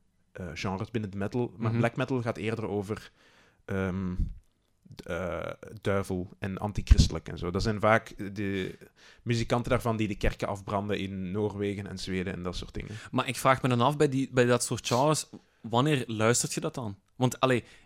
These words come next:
Speaker 2: gelijk die Motown waar ik nu over bezig ben, dat zijn liedjes die ik bijvoorbeeld heb leren kennen doordat ik, ja, als ik begon te studeren, had ik, eh, een maat van mij en die zat mee op kot. En als je daar binnenkwam, dan,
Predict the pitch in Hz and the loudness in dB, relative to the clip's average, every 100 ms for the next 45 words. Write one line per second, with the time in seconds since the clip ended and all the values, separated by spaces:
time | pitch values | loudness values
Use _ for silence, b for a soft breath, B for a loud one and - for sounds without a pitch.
0 | b - 123 123 117 120 117 151 170 170 | b -2 2 2 2 2 4 4 4 2
1 | 160 151 151 151 135 127 113 123 151 160 | 2 2 2 2 0 0 2 2 2 0
2 | 180 185 - _ _ 131 - 127 113 139 | 0 -2 -6 _ _ -2 0 0 0 2
3 | 185 143 147 123 117 127 127 110 117 110 | 0 2 2 2 2 2 2 0 0 0
4 | 127 151 147 123 120 - b b b b | 0 0 2 2 2 0 b b b b
5 | _ - 101 107 - - 110 110 110 110 | _ -10 -2 0 0 -2 -4 -2 -2 2
6 | 127 - 120 127 104 117 147 156 113 117 | 2 2 -2 -2 0 0 2 0 0 -2
7 | 113 - 110 104 104 - 104 104 107 104 | -4 -6 -4 -4 -4 -6 -6 -4 -2 0
8 | 127 - 151 151 156 117 107 - 117 127 | 0 0 0 0 0 -2 -2 0 2 2
9 | - 156 - B B B 113 110 107 104 | 0 -2 -4 B B B -2 -2 -4 0
10 | 113 139 170 180 - - 117 | 2 4 4 2 -2 -2 -2